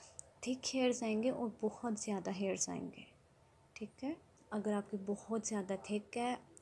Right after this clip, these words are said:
आप salon नहीं जा सकते हैं, emergency है, तो आप इसको यूज़ करें, ये आपके पास होना बहुत ज़रूरी है। और अगर आपके जैसे कि बहुत normal से हेयर है, sometime लड़कियां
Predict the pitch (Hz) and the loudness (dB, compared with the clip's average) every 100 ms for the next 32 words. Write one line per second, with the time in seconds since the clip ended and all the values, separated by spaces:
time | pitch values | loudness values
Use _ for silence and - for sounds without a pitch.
0 | 220 208 - 208 202 196 202 226 233 220 | -4 -2 0 0 2 2 2 2 2 0
1 | 226 - 220 220 - 208 208 208 220 214 | -2 -6 -2 -2 0 2 4 4 2 2
2 | 214 208 196 196 - 196 196 190 - 175 | 0 0 -2 -2 -2 -2 0 -2 -4 -4
3 | 160 180 208 208 196 190 - 202 196 196 | -4 -6 -4 0 0 0 -2 0 0 -2
4 | - 202 190 196 196 185 202 190 185 190 | -2 -2 -2 0 -2 0 -2 0 0 0
5 | 196 202 - - - - - - - - | -2 -6 -14 -16 -18 -18 -20 -20 -20 -20
6 | - - - - - - 202 208 220 220 | -20 -20 -20 -20 -20 -12 -6 0 2 4
7 | 208 214 208 214 214 - 214 208 226 240 | 4 0 0 -2 -2 -2 -2 2 2 2
8 | 214 196 202 208 - 202 208 202 208 214 | 2 4 4 2 2 2 2 2 2 2
9 | 202 202 208 208 202 - 208 208 | 2 4 4 4 2 0 0 2